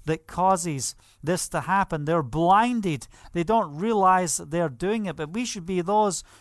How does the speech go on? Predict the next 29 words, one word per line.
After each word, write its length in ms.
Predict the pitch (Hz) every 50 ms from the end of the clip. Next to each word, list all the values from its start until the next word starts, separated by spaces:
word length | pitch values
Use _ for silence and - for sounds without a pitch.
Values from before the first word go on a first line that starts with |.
| _ -
who 160 | - 185 185
love 320 | 170 180 202 220 233 214 220
each 220 | 202 170 - -
other, 240 | 190 185 170 170 156
that 160 | 165 180 185
are 100 | 160 147
lifting 480 | 147 156 190 214 202 - - 208 185 185
each 240 | 196 190 - -
other 320 | 196 196 208 208 208 170 - - - - - _ _ -
up 300 | - 190 208 180 - - - - _ _ _
in 160 | 165 165 160
the 80 | 156 151
midst 320 | 160 196 196 - - -
of 200 | 180 160 139 - - -
anything 540 | 170 190 202 202 175 - 180 170 156 135 113 - _ _ _ _ _ _ -
that 160 | 156 156 151
we 160 | 156 165 165 151
face. 640 | - - 185 185 180 165 139 107 - - - - - _ _ _ _ _
Hallelujah. 580 | - 165 180 180 165 151 156 170 170 160 147 123
Second 400 | - - - 208 196 - 196 160
Samuel 580 | - - 190 202 185 185 180 175 160 143 - - _ _ _ _ _ _ _ _ _ _ -
twenty-two, 760 | - 165 185 175 147 123 - - 196 190 180 165 156 160 135 - - _ _ _ _ _ _ _ _ _ _ _ _ _ _ _ _ _ - -
and, 380 | 135 131 135 135 135 131 - 143
uh, 400 | 135 135 135 131 131 127 123 110 - _ _ _ _ - - - - - - _ _ _ _ _ _ _ _ _ _ _ _ _ - -
I 40 | 139
wanna 220 | 147 170 175 160
read 240 | 143 156 165 151 - -
from 340 | - 147 135 127 127 120
verse, 540 | - - 156 151 143 139 - - - - -